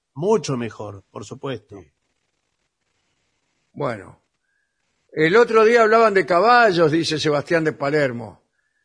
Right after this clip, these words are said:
Speaker 2: Si estamos en contra de la posesión de caballos,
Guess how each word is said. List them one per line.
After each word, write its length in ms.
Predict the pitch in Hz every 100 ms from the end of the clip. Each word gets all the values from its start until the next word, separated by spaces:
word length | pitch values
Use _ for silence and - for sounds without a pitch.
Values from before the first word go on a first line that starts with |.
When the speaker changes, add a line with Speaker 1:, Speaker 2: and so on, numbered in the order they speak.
| _
Speaker 2:
Si 180 | - 170
estamos 460 | 170 254 254 233 202
en 120 | 185
contra 360 | 233 226 202
de 80 | 185
la 160 | 175 -
posesión 500 | 170 156 151 214 214
de 100 | 202
caballos, 760 | 202 214 196 160 151 156 147